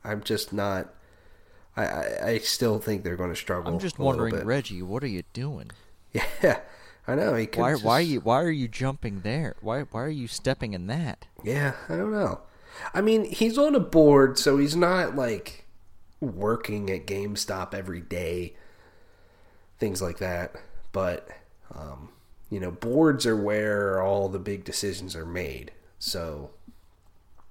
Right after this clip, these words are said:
Speaker 1: who knows?
Speaker 2: What I do know is that, uh, apparently Naughty Dog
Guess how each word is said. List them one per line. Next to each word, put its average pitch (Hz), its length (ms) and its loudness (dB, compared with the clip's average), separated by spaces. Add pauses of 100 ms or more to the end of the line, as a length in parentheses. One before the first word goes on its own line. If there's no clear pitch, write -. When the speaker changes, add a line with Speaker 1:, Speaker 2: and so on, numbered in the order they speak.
(1500)
Speaker 1:
who - 80 0
knows? - 340 0 (2750)
Speaker 2:
What 90 160 -8
I 92 80 -2
do 117 200 -4
know 87 460 -4
is 104 300 -6
that, 113 260 0
uh, 123 360 -2 (760)
apparently 123 640 0
Naughty 120 360 -2
Dog 110 460 0